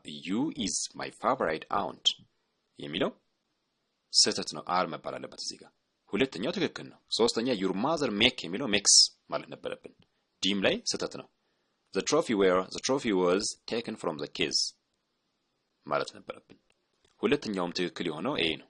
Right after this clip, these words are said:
"She performs the kid well።" ይሄ በትክክል አግሪ አድርጓል። ሰብጀክቱ ከቨርቡ ጋር አግሪ አድርጓል። ቢ ላይ ግን ስህተት አለ።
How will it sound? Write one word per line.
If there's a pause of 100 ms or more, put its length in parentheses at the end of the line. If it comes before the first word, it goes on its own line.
"She
performs
the
kid
well።" (220)
ይሄ
በትክክል (300)
አግሪ
አድርጓል።
ሰብጀክቱ
ከቨርቡ
ጋር
አግሪ
አድርጓል። (960)
ቢ
ላይ
ግን
ስህተት
አለ።